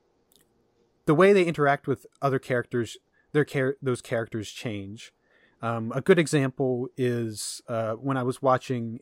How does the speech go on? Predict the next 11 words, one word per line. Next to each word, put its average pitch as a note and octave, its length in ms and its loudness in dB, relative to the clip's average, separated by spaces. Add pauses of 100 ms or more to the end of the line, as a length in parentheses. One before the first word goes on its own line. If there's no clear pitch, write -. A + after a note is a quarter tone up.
the C3+ 160 -4
Errol C3+ 260 2
Flynn, A2 600 -8 (680)
uh, G#2+ 340 -8 (220)
Robin B2+ 420 4
Hood, G#2+ 280 -6 (160)
where C3+ 120 0
he G3+ 120 4
doesn't A3+ 240 6
really F3 240 2
change B2+ 800 -2